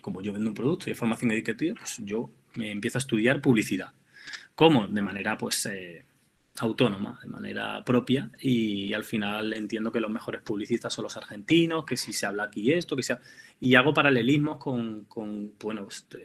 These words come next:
el Toyota Verso, eh, aerolíneas argentinas, tienen,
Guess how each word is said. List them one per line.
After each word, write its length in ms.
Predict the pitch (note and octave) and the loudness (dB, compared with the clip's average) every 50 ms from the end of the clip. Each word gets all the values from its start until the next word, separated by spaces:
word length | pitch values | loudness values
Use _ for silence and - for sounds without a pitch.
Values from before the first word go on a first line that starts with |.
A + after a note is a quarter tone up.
| - - - | -18 -20 -18
el 100 | - - | -10 -6
Toyota 340 | - G#2+ G#2 A2 G#2 G#2+ | -4 -2 0 0 2 4
Verso, 500 | G2 A#2+ D3+ D#3+ - - A#2 B2+ C3+ C3 B2 | 6 6 6 6 4 0 -4 -4 -4 -6 -10
eh, 440 | A2 G#2 G2+ G2 G2+ G2+ G2+ G#2 _ _ _ _ - - - | -10 -10 -10 -10 -10 -12 -14 -18 _ _ _ _ -6 0 2
aerolíneas 460 | B2 A2+ A2 G#2+ A#2 A#2 A2+ - - | 4 4 4 4 2 2 0 0 -4
argentinas, 680 | - - - G#2 G2 F#2+ C#3 D3 C3 C3 C3+ - - - | -8 -8 -8 -8 -4 -2 -2 0 0 -2 -6 -8 -8 -2
tienen, 340 | - B2 B2 C3 C3+ C3 | 0 2 2 2 2 0